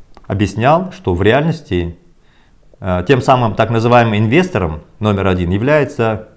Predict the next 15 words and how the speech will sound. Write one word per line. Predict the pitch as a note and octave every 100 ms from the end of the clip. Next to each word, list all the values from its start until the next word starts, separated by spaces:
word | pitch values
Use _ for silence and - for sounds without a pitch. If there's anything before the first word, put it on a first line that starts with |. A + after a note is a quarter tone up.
| _
именно | A#2 A2 G#2 F#2+
Китай, | F#2+ F#2+ C3+ A2+ D#2 - - _ _ _ -
государственные | G2 G#2+ G2+ - D#3 A2 G2
компании | F#2 F2+ E2+ C#3 C#3+ G#2+
Китая. | G2+ E2+ B2 E2 D2+ - -
Я | G2+ G#2+
объяснял, | G2 F#2 A2+ C3 B2 - - - -
чем | - C3 B2+
это | G#2+
грозит, | G2 A2 A2 G2+ - - _ _ _ _ _ -
что | - G#2 F#2+ F2+
фактически | F2+ F#2 F#3 F#3+ D#3 - F2 D#2 - _ _ _ - - - -
над | G#2+ G#2 A2
нашей | C3 B2 G#2
страной | - F#2 G#2+ D3